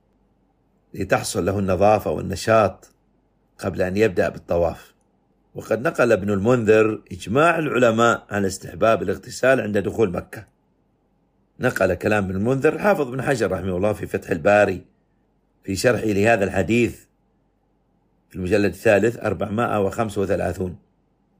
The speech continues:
"لا يغدو مكة إلا بات بذي طوى". ذو طوى معروفة الآن، يسمى آبار الزاهر حاليًا في جهة مسجد عائشة قبل الدخول مكة في الحل، جهة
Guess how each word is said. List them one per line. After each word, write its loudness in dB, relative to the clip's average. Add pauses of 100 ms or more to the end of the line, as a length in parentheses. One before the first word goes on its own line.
(640)
"لا 6
يغدو 0
مكة 0
إلا -2
بات 2
بذي 2
طوى". 0 (100)
ذو 4
طوى 2
معروفة 0
الآن، -2 (1400)
يسمى 0
آبار 2
الزاهر 2
حاليًا -2 (520)
في -6
جهة -2
مسجد -6
عائشة -2 (960)
قبل 2
الدخول 0 (100)
مكة -4
في -16
الحل، 0 (920)
جهة 0